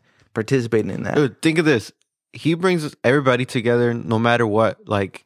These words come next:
Speaker 1: Mm-hmm.
Speaker 2: even people that have beef, they've gone on the same rec-, not maybe
Speaker 1: Right.
Speaker 2: not the same record, but the same, the same album of,
Speaker 1: Right.
Speaker 2: of Khaled, the same, you know, they're in the sessions, and it's crazy, man.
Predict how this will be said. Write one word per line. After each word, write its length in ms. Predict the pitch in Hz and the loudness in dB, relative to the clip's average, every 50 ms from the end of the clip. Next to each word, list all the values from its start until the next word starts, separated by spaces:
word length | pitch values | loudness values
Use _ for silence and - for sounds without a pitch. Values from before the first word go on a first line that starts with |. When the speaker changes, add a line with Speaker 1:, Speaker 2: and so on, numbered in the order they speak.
| _ - | _ -4
Speaker 1:
Mm-hmm. 220 | 135 131 123 127 127 | -2 -2 0 2 2
Speaker 2:
even 220 | 123 127 139 131 | 2 2 0 0
people 280 | - 160 165 - 151 147 | 0 -2 0 0 0 0
that 100 | 135 120 | 2 0
have 240 | 110 101 92 - - | 0 -2 -4 -4 -4
beef, 440 | - 117 120 135 165 - - - - | -2 0 0 0 -2 -4 -8 -12 -4
they've 180 | - 123 123 110 | 0 0 0 2
gone 180 | - 120 123 127 | 2 2 2 2
on 120 | 123 113 | 2 0
the 80 | 107 98 | -2 -4
same 320 | - - 123 127 123 117 | -2 -2 0 0 0 0
rec-, 200 | 110 110 - - | 0 -2 -2 -2
not 220 | - 117 131 139 113 | -2 0 2 2 4
maybe 160 | 127 135 131 | 2 2 2
Speaker 1:
Right. 80 | 131 131 | 2 2
Speaker 2:
not 160 | 131 120 107 | 0 0 -2
the 60 | - | -4
same 220 | - - 113 110 | -4 -4 -2 0
record, 320 | 101 113 113 - - 131 110 | 2 0 0 0 -2 -2 -2
but 140 | 120 104 - | -2 -4 -4
the 100 | 110 101 | -6 -6
same, 500 | - - 117 113 113 113 110 104 101 - _ _ _ _ _ _ _ _ _ | -2 -2 -2 0 0 -2 -2 -4 -6 -10 _ _ _ _ _ _ _ _ _
the 80 | - 123 | -6 -4
same 480 | - - - 151 147 143 143 139 127 113 - - | -2 0 0 2 2 2 2 0 0 -2 0 2
album 420 | 113 120 120 117 104 98 95 98 98 | 2 4 4 2 0 -2 -4 -2 -2
of, 140 | 98 98 | 0 2
Speaker 1:
Right. 160 | 127 120 110 - | 2 0 0 -2
Speaker 2:
of 100 | - - | -4 -2
Khaled, 380 | - 120 113 98 95 95 90 | 0 0 0 0 -2 -4 -4
the 100 | - 107 | -4 -6
same, 420 | - - 113 113 113 110 107 104 - - | -2 -2 -2 0 0 0 -2 -2 -2 -2
you 100 | 117 123 | -2 0
know, 300 | 123 110 101 101 104 95 - | 2 0 0 -2 -6 -6 -4
they're 160 | 117 110 113 | -2 -2 -2
in 100 | 113 110 | -2 -4
the 100 | 104 98 | -6 -4
sessions, 500 | - - 107 104 - - 101 95 92 87 | -2 -2 -2 -2 -4 -8 -10 -10 -10 -10
and 180 | 95 95 95 - | -10 -10 -8 -8
it's 160 | - 101 - | -10 -10 -10
crazy, 340 | - - 117 107 98 87 - | -6 -2 -2 -2 -2 -2 -6
man. 260 | 95 95 95 90 92 | -6 -6 -6 -8 -8